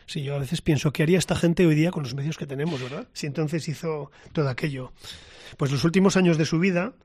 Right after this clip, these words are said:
eh, ya mil, mil novecientos, perdón, mil ciento setenta y dos, mil ciento setenta y tres, fue cuando ya hizo todo este periplo, eh, que hemos contado, y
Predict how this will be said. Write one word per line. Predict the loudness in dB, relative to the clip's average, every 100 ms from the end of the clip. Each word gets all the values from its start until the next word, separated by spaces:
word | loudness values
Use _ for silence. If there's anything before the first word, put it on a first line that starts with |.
| _ _ _
eh, | -14 -10
ya | -6 -6
mil, | -2 -2 -2 -4
mil | -2 0
novecientos, | 0 -2 -2 -4 -4 -10
perdón, | -12 -8 -4 0
mil | 2 0
ciento | -2 -4 -4
setenta | -6 -4 -4 -4
y |
dos, | -4 -6 -8
mil | -8 -6 -6
ciento | -8 -8 -8
setenta | -8 -6 -4 -4
y |
tres, | -4 -4 -4 -8 -20 -20 -20 -14
fue | -6 -4
cuando | -2 -2 -2 -4
ya | -4 -4 -4
hizo | -6 -8
todo | -4 -6
este | -6 -8
periplo, | -6 -6 -6 -8 -8 -10 -14 _ _
eh, | -16 -14 -14
que | -6
hemos | -6 -4
contado, | -4 -2 0 -2 -4 -12 -20 -6
y | -2 -2